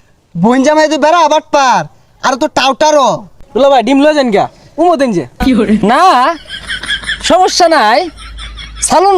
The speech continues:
Speaker 3: নাই আজকে না। ও, পুরান তো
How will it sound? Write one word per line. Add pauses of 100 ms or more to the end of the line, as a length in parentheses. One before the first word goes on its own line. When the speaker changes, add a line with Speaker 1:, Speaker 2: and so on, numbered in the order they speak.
Speaker 3:
নাই
আজকে
না। (1400)
ও, (1000)
পুরান (100)
তো